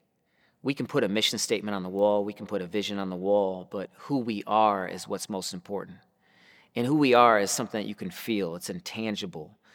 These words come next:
And how do we double down on not just where we're gonna go, and there's a time and a place to plan, reinvest,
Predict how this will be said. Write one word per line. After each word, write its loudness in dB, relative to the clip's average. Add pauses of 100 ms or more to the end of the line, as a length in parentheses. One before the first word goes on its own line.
(320)
And -4
how 4
do 4
we 2
double 4
down 2
on -4
not 6
just -4
where 2
we're -4
gonna -6
go, -2
and -6
there's -6
a -10
time -4
and -6
a -8
place -6
to -12 (380)
plan, -2
reinvest, 0